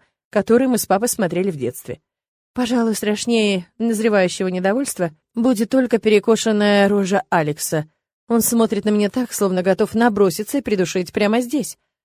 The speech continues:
Останавливает его только то, что силёнок на сию авантюру не хватит. Ситуация накаляется всё сильнее. Нужно срочно что-то делать.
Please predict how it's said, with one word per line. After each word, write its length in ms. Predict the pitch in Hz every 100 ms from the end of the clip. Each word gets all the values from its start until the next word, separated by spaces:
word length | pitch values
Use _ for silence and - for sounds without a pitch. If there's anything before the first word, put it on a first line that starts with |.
| _ _
Останавливает 720 | 175 160 202 247 294 269 269
его 180 | 254 240
только 320 | 247 226 214
то, 180 | - 285
что 180 | - 202
силёнок 540 | 214 202 311 220 151
на 160 | 190 190
сию 260 | - 180
авантюру 460 | 160 190 190 320 277
не 100 | 208
хватит. 540 | - 117 92 - - _ _ _ _
Ситуация 540 | - 233 214 196 196
накаляется 560 | 190 190 185 185 175 180
всё 100 | 185
сильнее. 500 | - 202 240 208 151 _ _ _ -
Нужно 340 | 226 196 208
срочно 460 | - 208 214 220 196
что-то 300 | - 202 185
делать. 440 | 139 - - -